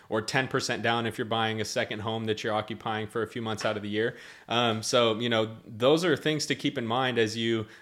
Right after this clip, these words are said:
um, you know, once you have your first home, how can you use that home to help you progress your investing career? Um, because, you know, we all want to have,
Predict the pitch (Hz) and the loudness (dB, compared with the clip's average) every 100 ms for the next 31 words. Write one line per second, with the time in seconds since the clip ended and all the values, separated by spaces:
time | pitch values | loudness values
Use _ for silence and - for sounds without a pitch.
0 | - 110 107 101 98 107 107 101 - - | -6 -2 2 0 0 -2 -2 -4 -8 -20
1 | - - 107 131 147 151 107 127 131 127 | -20 -16 -4 -2 2 2 4 4 4 0
2 | - 127 113 - 120 107 101 - _ 127 | -2 0 0 -2 -2 -2 -4 -12 _ 2
3 | 135 135 143 131 123 117 104 120 151 147 | 4 4 0 2 2 0 -2 -2 2 2
4 | 135 135 110 120 120 120 117 - - 135 | 4 2 2 -2 0 -2 -6 -16 -8 -2
5 | 120 117 113 110 - - 135 127 123 - | 2 2 0 -2 -14 0 0 0 -4 -2
6 | 120 104 120 117 107 - 110 113 110 104 | -4 0 4 4 2 -2 -2 0 2 -2
7 | 104 110 - 104 - 104 101 76 - - | 0 -2 -2 -6 -4 -4 -4 -8 -14 -20
8 | - - 107 107 101 104 110 101 107 107 | -12 -4 -2 -2 -4 -4 -4 -4 -4 -2
9 | 117 139 147 135 135 107 - 117 104 120 | 2 4 4 4 0 0 0 2 2 2
10 | 123 117 - | 2 2 -2